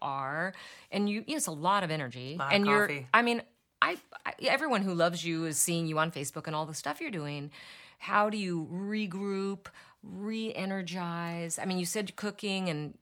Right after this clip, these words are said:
Speaker 1: you
Speaker 2: Being
Speaker 1: know,
Speaker 2: outside.
Speaker 1: being outside.
Speaker 2: Being outside.
Speaker 1: Mm-hmm.
Speaker 2: I, I bought, I broke down, bought a, a stand-up paddleboard.
Speaker 1: Mm,
Speaker 2: And
Speaker 1: nice.
Speaker 2: so being near water,
Speaker 1: Mm.
Speaker 2: being, I mean, we're so,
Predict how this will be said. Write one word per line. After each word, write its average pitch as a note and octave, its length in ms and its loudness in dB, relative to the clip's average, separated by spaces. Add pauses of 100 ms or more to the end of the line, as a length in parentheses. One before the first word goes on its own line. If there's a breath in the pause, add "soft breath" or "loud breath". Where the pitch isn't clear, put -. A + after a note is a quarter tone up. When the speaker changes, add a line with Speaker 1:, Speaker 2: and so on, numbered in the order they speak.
(120)
Speaker 1:
you - 20 -18
Speaker 2:
Being - 220 4
Speaker 1:
know, A3 40 4
Speaker 2:
outside. F3+ 540 4
Speaker 1:
being G#3 200 2
outside. F#3 360 4
Speaker 2:
Being E3 220 4
outside. D#3+ 440 4
Speaker 1:
Mm-hmm. E3+ 440 6
Speaker 2:
I, E3 120 4
I D#3+ 40 0
bought, E3 340 2
I D#3 120 2
broke E3+ 320 0
down, D#3+ 260 4
bought D3+ 260 2
a, C3+ 260 2
a - 60 -8
stand-up D3 380 -4
paddleboard. C3+ 600 -2
Speaker 1:
Mm, E3+ 40 -4
Speaker 2:
And F3+ 340 4
Speaker 1:
nice. D3+ 240 0
Speaker 2:
so C#3+ 320 -2
being F#3+ 420 -4 (220)
near E3+ 340 0
water, D#3 720 0
Speaker 1:
Mm. E3+ 140 4
Speaker 2:
being, D3 420 0
I E3 60 -6
mean, D#3+ 200 -4
we're D#3+ 100 -2
so, D#3+ 920 -2